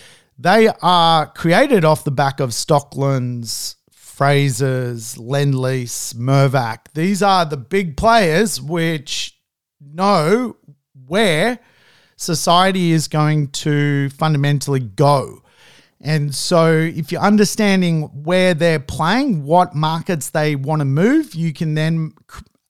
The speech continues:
make an association, whether you want to buy into that market or whether you want to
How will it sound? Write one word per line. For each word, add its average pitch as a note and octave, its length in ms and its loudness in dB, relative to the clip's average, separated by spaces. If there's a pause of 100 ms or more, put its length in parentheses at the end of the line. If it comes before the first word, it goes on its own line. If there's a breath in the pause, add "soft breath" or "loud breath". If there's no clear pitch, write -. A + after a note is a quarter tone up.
(280)
make E3+ 580 -2
an D3 140 -4
association, D3 1080 -2
whether C#3+ 320 -2
you C#3+ 260 -6
want C#3 200 -4
to B2 60 -6
buy D3 340 -4
into F3 300 -2
that E3 200 0
market D3+ 520 -4
or C3 100 -4
whether C3 160 -6
you B2+ 220 -8
want C3+ 180 -6
to C3 160 -6